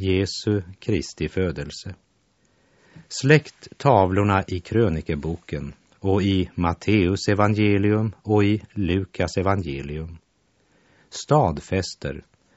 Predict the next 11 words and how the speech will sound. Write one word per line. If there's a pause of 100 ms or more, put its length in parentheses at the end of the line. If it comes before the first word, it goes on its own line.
(120)
att
Jesus
är
sann
människa. (1300)
Därmed
så
vill
Guds (140)
ord, (280)
Bibeln,